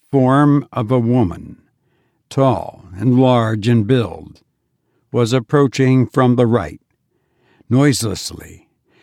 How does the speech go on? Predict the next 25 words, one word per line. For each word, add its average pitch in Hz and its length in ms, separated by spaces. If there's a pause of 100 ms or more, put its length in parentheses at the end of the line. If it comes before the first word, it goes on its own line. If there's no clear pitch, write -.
(140)
with 131 160
a 117 120
motion 110 680
more 123 460
of 110 200
gliding 117 760 (240)
and 110 200
floating 147 640 (420)
than 87 240
walking. 87 540 (800)
She 120 200
moved 113 320
across 117 540
the 117 80
cemetery 104 840 (400)
to 117 160
the 135 120
grave, 135 720 (400)
which 120 320
was 123 240
the 117 140
center 123 640
of 110 160
our 113 460
observation. 95 1160